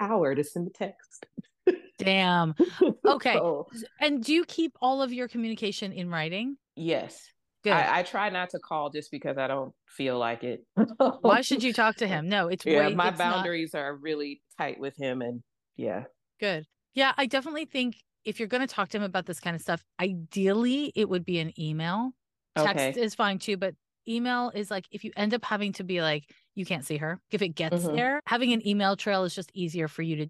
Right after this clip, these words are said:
Speaker 1: Yeah,
Speaker 2: protect
Speaker 1: understood.
Speaker 2: that with. So that's also, it might be easier on you to email, because if he's, if you're texting, he's, like, right there on his phone, he can text you right back or call you. Whereas
Speaker 1: Mm-hmm.
Speaker 2: email's, like, an extra step. So if it's not something like, "I need you to pick her up right now for tennis,"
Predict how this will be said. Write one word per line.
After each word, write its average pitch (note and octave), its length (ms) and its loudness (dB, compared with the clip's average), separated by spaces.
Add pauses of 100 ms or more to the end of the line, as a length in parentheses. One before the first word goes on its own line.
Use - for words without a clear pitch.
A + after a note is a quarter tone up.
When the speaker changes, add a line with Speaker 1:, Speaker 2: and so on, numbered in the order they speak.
(200)
Speaker 1:
Yeah, C#3+ 280 2 (180)
Speaker 2:
protect G#3 240 4 (140)
Speaker 1:
understood. D3+ 260 -4
Speaker 2:
that D3+ 240 -2
with. C#3+ 260 -2
So - 220 0
that's F#3+ 200 2 (320)
also, C#4 240 2
it A#3 100 2
might B3 180 2
be C4+ 200 -4
easier G#3 420 -2
on F3 200 0
you E3 560 -2 (140)
to - 260 -4
email, G3+ 280 2
because F#3+ 300 -4
if G3+ 120 -4
he's, A3 240 -8
if - 220 -20
you're A#3+ 100 -2
texting, D#4 400 0
he's, A#3 180 2
like, A3 120 0 (100)
right A3+ 260 0
there A#3 160 2
on G#3+ 80 2
his F#3+ 80 -4
phone, G#3+ 220 -2
he F3+ 60 -6
can E3+ 120 -8
text - 300 -8
you F#3 80 -4
right E3 180 0
back E3+ 240 0
or D3 60 -8
call E3+ 360 0
you. A#3+ 340 -2 (140)
Whereas G#3+ 200 4
Speaker 1:
Mm-hmm. F3 140 2
Speaker 2:
email's, D#3+ 280 4
like, A#3 160 -2
an G#3+ 80 -6
extra F3+ 320 -4
step. F3 300 -4
So G#3 80 0
if F#3 100 -2
it's G#3 140 -6
not B3 180 -2
something A3 300 -4
like, F#3 200 -4
"I G3+ 80 -4
need G#3 160 0
you G3+ 80 2
to F#3 60 -2
pick F3+ 180 -4
her F3+ 60 0
up D#3 120 -4
right D#3+ 140 -6
now E3 160 -2
for D3+ 220 -6
tennis," G3 600 -2